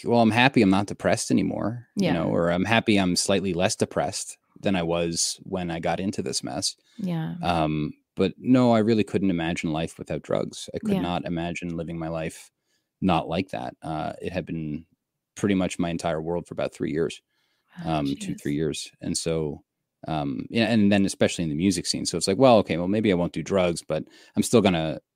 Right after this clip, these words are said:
Speaker 1: play in a band or I'm gonna record bands." And, um,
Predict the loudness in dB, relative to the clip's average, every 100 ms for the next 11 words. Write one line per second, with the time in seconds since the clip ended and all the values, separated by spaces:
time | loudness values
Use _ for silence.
0 | _ _ -4 -2 0 2 4 4 0 -2
1 | -6 -6 -6 -6 0 0 0 -4 -4 -6
2 | -6 -6 -10 -14 _ _ -20 _ _ _
3 | -6 -2 0 0 -2 -6